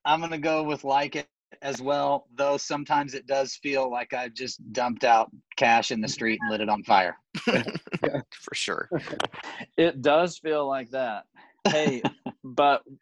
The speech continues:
Speaker 3: so I have a neighbor one street down who is really into this. And he, so he just moved in, uh, and for whatever our last holiday was for people shoot fireworks,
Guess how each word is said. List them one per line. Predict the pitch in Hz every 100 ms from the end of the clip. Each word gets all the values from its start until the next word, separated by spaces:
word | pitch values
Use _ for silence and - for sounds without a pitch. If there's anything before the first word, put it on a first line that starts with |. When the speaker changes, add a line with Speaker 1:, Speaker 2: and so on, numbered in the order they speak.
| _ _ -
Speaker 3:
so | - 151 -
I | 160
have | 254 254
a | 131
neighbor | 117 143 151 107 165 - _ _ _ _ _
one | 113 131 160
street | - 156 156 113
down | 139 135 107 104 104 _ _ _ _ _ _ _
who | 139 131 123 117 113 -
is | 127 110 98
really | 110 127 143 135 113
into | 113 110 107
this. | 87 78 - - - - _ _ _ - - - _ -
And | 123 120 117 110 104 - _ _ - _ - - - - _ -
he, | 143 143
so | 104 - 117
he | 113 139
just | 147 156 139
moved | 139 147 143
in, | 123 127 151 - -
uh, | 120 113 113
and | 110 104
for | 110
whatever | 123 131 123 120
our | 117
last | 117 120 -
holiday | 104 101 98 98 98
was | 98 98 110 -
for | 101
people | 98 104 92
shoot | 101 92
fireworks, | - 95 98 98 107 - - -